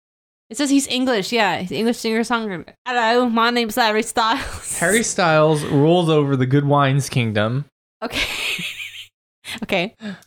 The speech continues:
Speaker 1: Hey, look at this. His, his net worth is estimated, uh, as, like, fifty million. So he could be rich enough to, to have a kingdom.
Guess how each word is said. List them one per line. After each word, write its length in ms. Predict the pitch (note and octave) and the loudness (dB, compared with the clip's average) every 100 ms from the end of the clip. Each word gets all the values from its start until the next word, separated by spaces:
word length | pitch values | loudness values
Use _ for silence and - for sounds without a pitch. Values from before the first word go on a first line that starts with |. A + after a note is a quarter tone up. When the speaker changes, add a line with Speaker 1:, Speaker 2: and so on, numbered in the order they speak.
| _ | _
Speaker 1:
Hey, 220 | C#4+ D4+ | -4 -2
look 160 | A3 C#4+ | -2 -2
at 80 | D4 | 0
this. 240 | B3 D#3+ | 0 0
His, 180 | A3 A3+ - | -2 -2 -2
his 240 | G3+ A3 | 0 2
net 200 | B3+ C#4 | 0 0
worth 280 | A#3 A3+ G#3+ | 0 0 0
is 100 | F3 | -2
estimated, 600 | G3 G3+ G#3+ F#3+ F#3 F3+ E3+ | -2 0 0 2 2 0 0
uh, 440 | E3+ D#3 D3+ C#3+ | 0 2 2 0
as, 280 | - E3 D#3 - | 0 -2 -4 -10
like, 220 | D#3+ - | -10 -6
fifty 300 | - A3+ G#3+ | -4 0 2
million. 480 | F3 D#3+ C#3 A#2+ - | 2 0 -2 -6 -6
So 380 | - D#3+ D#3 D#3+ _ _ _ | 0 2 0 -2 _ _ _
he 80 | - | -12
could 120 | - | -2
be 100 | F4 | 0
rich 200 | F#3 E3 | 2 0
enough 240 | - D3 - | -2 -4 -8
to, 360 | - C#3+ F2+ D3+ | -12 -10 -8 -10
to 100 | E3 | -8
have 120 | D#3 | -8
a 40 | |
kingdom. 440 | D#3+ D3+ F3 G#3 | -6 -4 -2 -4